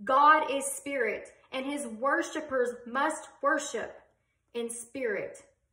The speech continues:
and in truth." Jesus came so then we are able to worship him in spirit and in truth. Where two or more are gathered in his name, he's there in the midst. It may just be you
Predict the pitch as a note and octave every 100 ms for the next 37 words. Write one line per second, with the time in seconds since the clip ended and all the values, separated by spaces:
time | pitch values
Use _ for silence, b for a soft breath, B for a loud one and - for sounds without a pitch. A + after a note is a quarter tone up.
0 | _ _ _ - A3+ A3 G3 G3 - _
1 | _ G#3 G3+ G3 G#3+ G3+ F#3 - _ _
2 | _ _ _ b b b b - C#4+ D#4
3 | D4 C#4 - - C4+ B3+ G3 F#3 - _
4 | _ _ - C#4+ C4 C4 C4+ B3+ A3+ C4
5 | D4+ - C#4 - C4 D4+ D4+ A#3 A3 F3+
6 | F3+ F3+ - _ _ - C#4+ C4 A#3 C#4+
7 | C#5+ D4 G#3+ - G#3+ G3+ G3+ A3 A3+ -
8 | - C#4 C4+ G#3 F3+ - _ A3+ A3+ A3
9 | G#3+ - A3+ G3+ F#3 - _ b b C4+
10 | C4+ - - E4+ E4+ C#4+ C4+ C#4 D4 C4
11 | A#3 A3+ A#3+ A#3+ A#3 A#3 G#3+ G#3+ A#3 G#3+
12 | B3+ B3 A3 A#3 G#3+ G3+ G3 G#3+ G3 -
13 | - _ _ b b b b D#4+ C4+ C4+
14 | C#4+ E4+ C4+ D4 C#4+ - C#4 C#4 B3 D#4+
15 | D#4+ C4